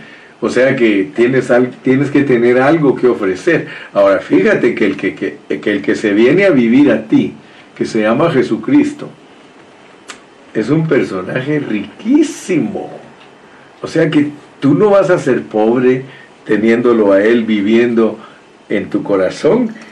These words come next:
Él entra con todas sus riquezas.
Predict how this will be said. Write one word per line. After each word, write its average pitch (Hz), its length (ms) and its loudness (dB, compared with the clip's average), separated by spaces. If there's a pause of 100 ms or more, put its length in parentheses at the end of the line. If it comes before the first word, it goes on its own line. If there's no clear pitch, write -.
(180)
Él 139 180 2
entra 180 420 0
con 104 260 -2 (240)
todas 240 440 2
sus 123 240 0
riquezas. - 1500 -6